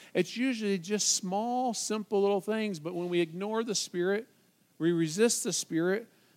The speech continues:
then what happens is we stop hearing the Spirit. Stephen in the New Testament, very young and courageous, a bold believer,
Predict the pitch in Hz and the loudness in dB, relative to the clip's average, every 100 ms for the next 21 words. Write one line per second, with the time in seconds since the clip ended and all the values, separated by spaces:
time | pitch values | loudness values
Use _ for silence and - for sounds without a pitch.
0 | - 190 240 180 175 180 165 165 175 175 | -2 0 2 2 2 0 -6 -6 -6 -6
1 | - - 160 - - 202 208 196 175 175 | -6 -2 -2 -4 -10 -4 -2 -2 -4 -8
2 | 151 139 - - 143 135 - - _ _ | -8 -6 -6 -2 0 0 -2 -10 _ _
3 | - - 214 220 202 175 185 190 - 202 | -8 -2 2 2 4 2 2 0 2 2
4 | - 185 139 - - _ _ - - - | 2 -4 -6 -6 -14 _ _ -20 -18 -18
5 | - _ 139 202 220 196 196 214 208 - | -20 _ 8 10 10 8 6 4 0 -4
6 | 190 190 202 190 196 160 143 170 202 180 | 0 4 4 2 0 0 2 4 4 4
7 | 185 196 190 202 196 | 4 4 2 0 -2